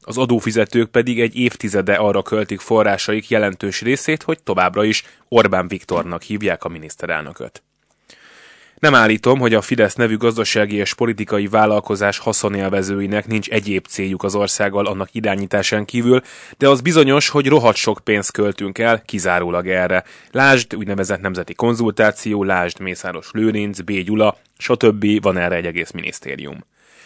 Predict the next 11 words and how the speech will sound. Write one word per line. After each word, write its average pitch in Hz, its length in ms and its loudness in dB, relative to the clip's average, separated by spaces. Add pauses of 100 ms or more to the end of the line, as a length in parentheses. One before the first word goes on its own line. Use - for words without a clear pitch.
(760)
Természetesen 151 800 4
ellenzéki 95 580 0
propagandára, 101 800 0
tanácsadókra, 107 840 0
meg 92 160 -4
kamu 104 260 -4
közvéleménykutatásokra 104 1200 -2
is 104 160 -2
mindig 107 280 -2
akad 110 280 -2
pénz, 120 340 0